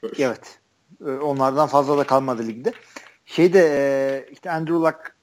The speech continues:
daha önce konuştuğumuz gibi bir snap'ta fumble yaptı. En uyuz olduğum şeylerden biridir. En sonunda, e, bir, bir blocked punt pozisyonu var. Gördün mü onu o maçta? Jacksonville, Indiana'da.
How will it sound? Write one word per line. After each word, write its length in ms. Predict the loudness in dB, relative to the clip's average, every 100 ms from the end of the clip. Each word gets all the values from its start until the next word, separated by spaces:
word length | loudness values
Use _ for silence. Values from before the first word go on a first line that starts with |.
| -4
daha 160 | -2
önce 120 | -2 -6
konuştuğumuz 500 | -8 -8 -10 -8 -4
gibi 380 | 0 -2 -4 -12
bir 240 | -12 -10
snap'ta 500 | -10 -4 -2 -2 -2
fumble 380 | -2 -2 -2 -4
yaptı. 220 | -4 -6
En 160 | -6 -4
uyuz 220 | -2 0
olduğum 280 | 0 -2 -6
şeylerden 500 | -4 -4 -4 -6 -8
biridir. 360 | -8 -8 -10 _ _ _ -20 -20 _ _ _ 4
En 160 | 4
sonunda, 580 | 4 0 0 0 -2 -4
e, 80 | -8 -6 -2 0 0 2 0 -2 -4 _ -12
bir, 400 | -6 -6 -6 -2
bir 180 | 0 4
blocked 340 | 4 4 0
punt 240 | -2 0 0
pozisyonu 420 | 0 0 -4 -4
var. 120 | -4
Gördün 260 | 0 0 0
mü 480 | -4 _ _ -8
onu 120 | -6 -6
o 60 |
maçta? 460 | -6 -8 -10 -14 -8
Jacksonville, 480 | -6 -6 -8 -8 -8
Indiana'da. 380 | -6 -4 -6